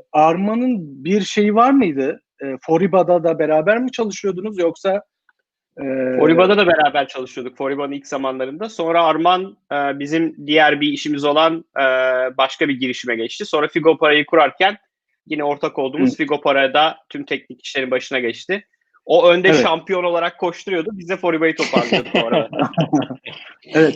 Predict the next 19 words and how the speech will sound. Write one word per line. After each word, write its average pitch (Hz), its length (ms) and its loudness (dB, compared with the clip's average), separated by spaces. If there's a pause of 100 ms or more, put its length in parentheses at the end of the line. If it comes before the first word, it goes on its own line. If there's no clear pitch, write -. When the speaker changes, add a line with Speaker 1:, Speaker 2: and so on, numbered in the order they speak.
Speaker 1:
bu 170 200 6
arada 233 440 4 (160)
şey, 185 360 2
e, 143 320 -2
Foriba, 196 520 -2 (140)
şu - 180 -4
an 156 300 -2
Figo 202 260 0
Para'nın, 196 420 0 (480)
e, 156 240 0 (260)
Koray 190 360 4
Bey 214 100 2 (180)
C 196 100 -2
E 196 60 4
O'su, 190 480 -2 (400)
Arman 190 680 0
da, 233 360 2
Speaker 2:
Evet. 165 240 -2
Speaker 1:
e, 160 140 -8